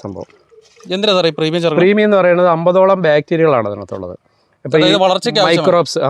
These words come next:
Speaker 1: മൈക്രോബ്സ് മണ്ണിലുണ്ടെങ്കിൽ നമ്മുടെ മണ്ണ് നന്നായിട്ട് ആക്ടി-, നല്ല ഹെൽത്തി ആയിട്ട് അല്ലെങ്കിൽ ആരോഗ്യമുള്ള മണ്ണായിട്ട് വരും. നമ്മുടെ മണ്ണിനിപ്പോൾ ഈ രാസവളമൊക്കെ കൊടുത്ത് ആരോഗ്യമില്ല, അല്ലെങ്കിൽ അതിനകത്ത് ജീവനില്ലാതിരിക്കുക, ആ ജീവൻ വെപ്പിക്കാൻ വേണ്ടിയിട്ടാണ് നമ്മൾ ഈ പ്രീമിയം കൊടുക്കുന്നത്. അടച്ചു.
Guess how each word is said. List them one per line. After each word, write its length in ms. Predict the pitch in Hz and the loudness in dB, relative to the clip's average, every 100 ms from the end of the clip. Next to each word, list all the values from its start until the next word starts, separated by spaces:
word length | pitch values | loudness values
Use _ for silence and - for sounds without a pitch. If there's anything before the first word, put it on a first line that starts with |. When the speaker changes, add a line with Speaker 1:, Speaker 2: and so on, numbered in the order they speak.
| 143 | -2
Speaker 1:
മൈക്രോബ്സ് 460 | 156 190 190 180 202 | 0 2 0 0 -2
മണ്ണിലുണ്ടെങ്കിൽ 580 | 180 165 170 147 135 127 160 - _ _ | 0 0 0 0 0 0 -2 -4 _ _
നമ്മുടെ 200 | 147 156 156 | -2 0 0
മണ്ണ് 200 | 147 160 160 | 0 0 -2
നന്നായിട്ട് 380 | 143 143 143 143 | -2 -2 -2 0
ആക്ടി-, 300 | 131 - 147 139 | -2 -2 -6 -2
നല്ല 140 | 143 156 | -2 -2
ഹെൽത്തി 260 | 165 147 185 170 | -2 -2 0 2
ആയിട്ട് 160 | 147 139 | 2 0
അല്ലെങ്കിൽ 240 | 143 147 190 - _ - 139 | 0 0 0 -2 _ -6 -2
ആരോഗ്യമുള്ള 420 | 160 180 170 170 151 | 2 2 2 2 0
മണ്ണായിട്ട് 320 | 131 127 104 104 | -2 -2 -4 -8
വരും. 140 | 92 _ _ _ _ - | -12 _ _ _ _ -6
നമ്മുടെ 180 | 170 226 | -2 0
മണ്ണിനിപ്പോൾ 400 | 202 214 196 202 196 | 0 0 0 2 2
ഈ 20 | 180 | 2
രാസവളമൊക്കെ 460 | 165 170 185 190 180 | 0 2 2 2 0
കൊടുത്ത് 220 | 175 185 185 - | -2 0 0 0
ആരോഗ്യമില്ല, 420 | 139 160 160 139 135 120 | 0 2 2 0 0 -2
അല്ലെങ്കിൽ 240 | 123 143 156 | -2 -2 0
അതിനകത്ത് 300 | 147 156 143 190 - 139 | 0 0 -2 -4 -4 0
ജീവനില്ലാതിരിക്കുക, 720 | 185 214 190 160 131 110 98 92 _ - - - | 2 2 2 2 0 -2 -10 -18 _ -20 -10 0
ആ 60 | 175 156 | 2 4
ജീവൻ 260 | 180 220 208 | 4 4 4
വെപ്പിക്കാൻ 340 | 170 175 175 175 | 2 2 2 2
വേണ്ടിയിട്ടാണ് 360 | 170 151 135 139 | 0 0 -4 -4
നമ്മൾ 160 | 135 156 170 _ 156 | -2 -2 -4 _ -6
ഈ 40 | 143 | -2
പ്രീമിയം 300 | 143 139 127 101 | 0 0 0 -4
കൊടുക്കുന്നത്. 380 | 95 92 87 104 _ _ _ - | -10 -14 -18 -20 _ _ _ -14
അടച്ചു. 240 | 98 - | -14 -14